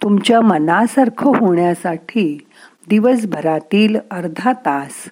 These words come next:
विचार शून्य अवस्था येऊन त्यात बसायला हवं. प्रत्येक विचार काहीतरी बाहेर फेकत असतो. कोणी आपलं भलं चिंतलं तर चांगली ऊर्जा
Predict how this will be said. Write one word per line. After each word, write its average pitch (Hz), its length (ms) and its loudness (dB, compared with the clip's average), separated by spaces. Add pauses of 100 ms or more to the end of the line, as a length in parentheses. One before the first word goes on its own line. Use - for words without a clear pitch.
(400)
विचार 240 580 2
शून्य 240 520 4
अवस्था 170 800 -2 (1200)
येऊन 196 460 2
त्यात 208 440 0 (120)
बसायला 165 540 -2
हवं. 143 340 -10 (520)
प्रत्येक 269 560 0
विचार 175 540 0 (300)
काहीतरी 240 520 2
बाहेर 180 420 2 (100)
फेकत 160 340 -2
असतो. - 320 -8 (1300)
कोणी 214 340 4
आपलं 202 500 0
भलं 196 340 2
चिंतलं 240 640 2 (480)
तर 226 100 4
चांगली 185 480 2
ऊर्जा 170 380 2